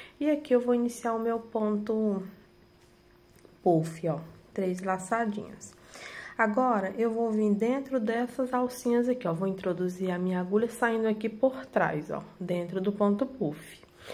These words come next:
Vou puxar, vou passar essa laçadinha aqui e deixo duas alcinhas. Agora, eu tiro essas duas.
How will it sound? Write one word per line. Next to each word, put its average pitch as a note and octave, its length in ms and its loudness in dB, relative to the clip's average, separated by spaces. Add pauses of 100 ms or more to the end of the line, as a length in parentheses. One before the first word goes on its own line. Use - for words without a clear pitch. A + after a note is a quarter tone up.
(320)
Vou E3+ 320 2
puxar, E3+ 800 -2 (840)
vou A3+ 220 2
passar G#3 480 -2
essa F3+ 200 -4
laçadinha E3 680 -2
aqui G#3 380 -2 (540)
e A#3+ 80 2
deixo G#3+ 320 4
duas A3 280 2
alcinhas. C4+ 520 -2 (100)
Agora, G3+ 380 4
eu G#3 80 2
tiro G#3 180 2
essas G3+ 320 0
duas. - 480 -10